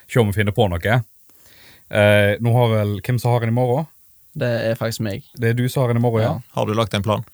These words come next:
Speaker 3: Jeg,
Speaker 2: Nei,
Speaker 3: for
Speaker 2: jeg
Speaker 3: så
Speaker 2: har
Speaker 3: vidt,
Speaker 2: ikke
Speaker 3: i
Speaker 2: lagt
Speaker 3: morgen, når denne her kommer ut på torsdag, så har det allerede vært for så vidt, men,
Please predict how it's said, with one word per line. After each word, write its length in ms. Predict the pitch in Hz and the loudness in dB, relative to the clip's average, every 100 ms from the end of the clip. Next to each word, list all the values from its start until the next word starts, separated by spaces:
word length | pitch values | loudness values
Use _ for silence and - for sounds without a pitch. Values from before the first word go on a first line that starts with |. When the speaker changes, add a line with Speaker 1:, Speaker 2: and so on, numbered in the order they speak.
| - - - - - | -20 -20 -20 -20 -6
Speaker 3:
Jeg, 140 | - 120 | -2 0
Speaker 2:
Nei, 80 | |
Speaker 3:
for 160 | - 90 | 0 2
Speaker 2:
jeg 60 | 127 | 4
Speaker 3:
så 60 | |
Speaker 2:
har 20 | 123 | 4
Speaker 3:
vidt, 60 | |
Speaker 2:
ikke 80 | 120 | 4
Speaker 3:
i 20 | |
Speaker 2:
lagt 80 | 127 | 4
Speaker 3:
morgen, 380 | 127 127 120 104 | 6 6 4 2
når 140 | 117 117 | 2 2
denne 160 | 123 | 2
her 160 | 120 113 - | 2 2 0
kommer 180 | 117 | -4
ut 60 | 113 | -2
på 80 | 107 | -2
torsdag, 380 | 123 - 95 87 | -4 -2 -2 -2
så 100 | 117 | 0
har 160 | 107 | 2
det 80 | 98 | 2
allerede 300 | 104 101 98 | 0 0 0
vært 240 | 98 104 92 | 0 -2 -2
for 80 | - | -4
så 140 | 95 | -2
vidt, 220 | 104 - 120 | -4 -4 -4
men, 220 | 113 | -2